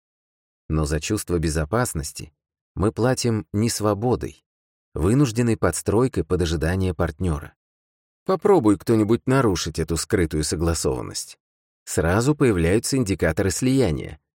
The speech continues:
обида и вина, которые Фредерик Перлс назвал сторожевыми собаками слияния. У того, кто нарушил слияние, вина, как самонаказание, а у потерпевшего — обида, как наказание нарушителя.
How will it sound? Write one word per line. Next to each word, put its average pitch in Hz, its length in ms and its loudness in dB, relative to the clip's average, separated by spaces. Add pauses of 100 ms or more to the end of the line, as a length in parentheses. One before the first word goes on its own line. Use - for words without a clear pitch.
(120)
обида 120 580 2
и 104 180 -2
вина, 92 440 2 (400)
которые 87 440 2
Фредерик 80 500 -2
Перлс 131 480 0 (300)
назвал 104 420 2
сторожевыми 135 680 2
собаками 104 640 2
слияния. 65 680 -4 (720)
У 120 100 0
того, 98 300 4
кто 92 180 2
нарушил 87 460 2
слияние, 67 560 -2
вина, 76 540 -2 (300)
как 104 180 0
самонаказание, 98 920 2 (360)
а 82 160 2
у 71 80 2
потерпевшего — 78 1000 -4
обида, 123 580 -2 (400)
как 165 220 -2
наказание 107 580 4
нарушителя. 80 720 -2